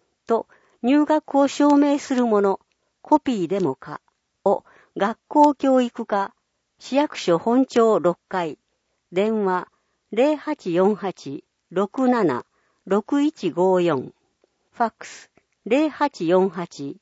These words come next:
六七五九一二へ。少年サッ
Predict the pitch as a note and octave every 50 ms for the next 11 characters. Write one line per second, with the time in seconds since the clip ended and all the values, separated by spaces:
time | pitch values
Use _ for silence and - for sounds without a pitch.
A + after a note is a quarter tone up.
0 | _ _ _ _ _ F#3 G3+ - - C4+ B3+ B3 B3 A3 F3 D#3 D3 - - _
1 | _ _ F3+ F3 A#3 C4+ C#4+ D4 C4 - - C#4+ C4 G3+ D#3 C#3+ D#3 - - A3
2 | G#3+ G#3 G#3 F#3+ D3+ B2+ B2 - _ _ D#3 E3 E3 - _ _ _ _ _ _
3 | _ _ _ _ _ _ _ _ _ _ _ _ _ _ _ _ _ _ _ _
4 | _ _ _ _ _ _ _ _ _ _ _ _ _ _ - C#4 C#4+ C#4 C#4+ D4
5 | D4 D4 C#4+ - - A3+ A3